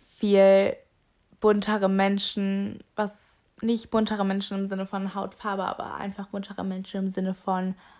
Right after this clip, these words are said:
viel verschiedenere Menschen. Und ich habe das Gefühl, in Deutschland, vor allem in der Stadt, wo ich wohne, ist es nicht so komplett krass. Und ich werd einfach viel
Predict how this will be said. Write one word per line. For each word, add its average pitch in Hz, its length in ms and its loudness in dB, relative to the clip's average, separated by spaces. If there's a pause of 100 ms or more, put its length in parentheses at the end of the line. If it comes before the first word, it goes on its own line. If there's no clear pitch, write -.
(1600)
viel 214 240 0
verschiedenere 190 840 2
Menschen. 185 460 -2
Und 190 60 -2
ich 196 200 -4
habe 190 120 -2
das 202 160 -4
Gefühl, 196 240 -4
in 190 140 -2
Deutschland, 196 600 -2
vor 202 120 -4
allem 196 120 -4
in 196 120 -4
der 190 160 -4
Stadt, 190 240 -10
wo 196 80 -4
ich 196 180 -8
wohne, 190 240 -4 (1700)
ist 226 160 -4
es - 260 -10 (160)
nicht 190 360 0
so 208 400 6
komplett 262 760 -2
krass. 302 540 4
Und 202 300 2 (460)
ich - 200 -4
werd 214 140 6
einfach 196 260 -2
viel 196 540 2